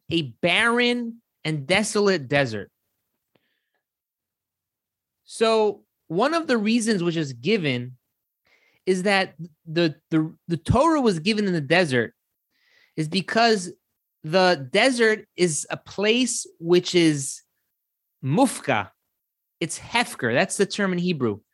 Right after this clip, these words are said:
That there's no, nobody who owns it. It's totally, I guess, free. And no one could say that this is my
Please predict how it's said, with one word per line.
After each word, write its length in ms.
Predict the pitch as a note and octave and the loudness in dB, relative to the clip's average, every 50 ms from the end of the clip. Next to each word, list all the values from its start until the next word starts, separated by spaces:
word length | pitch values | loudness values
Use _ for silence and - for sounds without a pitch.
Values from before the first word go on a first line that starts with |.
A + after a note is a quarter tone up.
| _ _ _ _ _ _ | _ _ _ _ _ _
That 220 | - D#3+ E3+ F3 F3 | -4 -4 -4 -2 0
there's 240 | G3+ G3 F3+ D#3 E3+ | 0 0 0 -2 -2
no, 320 | F#3 G3+ A#3 B3+ C#4+ D4 | 0 2 2 2 2 0
nobody 480 | C#4 G#3 G3 B3 C#4+ - - D4+ C#4+ A#3 | -2 -2 0 -2 0 2 2 2 2 2
who 200 | G#3+ G#3+ F#3+ - - | 0 -2 -4 -2 0
owns 340 | A3 B3+ C4 B3 G3+ D3 A#2 | 2 2 4 2 2 0 -2
it. 160 | A2 G#2 - _ _ _ _ _ _ _ _ _ _ _ _ _ _ _ - | -6 -10 -12 _ _ _ _ _ _ _ _ _ _ _ _ _ _ _ -6
It's 220 | E3+ D#3 - - | -6 -4 -4 -6
totally, 760 | - - - B3 C#4 C#4+ C4+ C4 B3 A#3+ A#3 A3 A3 G3+ F#3 - _ _ _ _ - | -4 -2 0 0 2 2 2 2 2 2 2 0 0 -2 -6 -12 _ _ _ _ -6
I 60 | D#3+ | -2
guess, 320 | E3 F#3 F#3 E3+ - - - | 0 2 0 0 0 -4 -8
free. 560 | - - - C4+ D4 D4+ B3+ C#3 A2 G2+ - _ _ _ _ _ _ _ _ _ _ _ _ _ _ _ _ _ _ _ _ _ _ _ | -10 -12 -4 -2 0 0 0 0 -4 -10 -16 _ _ _ _ _ _ _ _ _ _ _ _ _ _ _ _ _ _ _ _ _ _ _
And 300 | - G3 G3+ G3+ G3+ G3+ | 0 0 0 0 0 0
no 140 | G#3 A3 B3 | 2 2 2
one 380 | C#4 D4 D4 D4+ D4 B3 - - _ _ _ _ - | 4 4 2 2 2 -2 -6 -10 _ _ _ _ -2
could 160 | G#3+ G3 F3 | -2 -2 -2
say 320 | - - B3 C4 B3+ A3+ | -2 0 2 4 4 4
that 240 | F3+ E3+ D#3 C#3 D3 | 4 2 0 2 0
this 160 | F#3+ G3+ F#3+ | -2 2 2
is 200 | G3+ F#3 E3 D#3 | 2 0 0 0
my 560 | D#3 E3 F3 F#3 F#3+ F#3+ F#3+ F#3 F#3 F3+ C#3 | 0 2 2 4 4 4 4 4 2 0 -4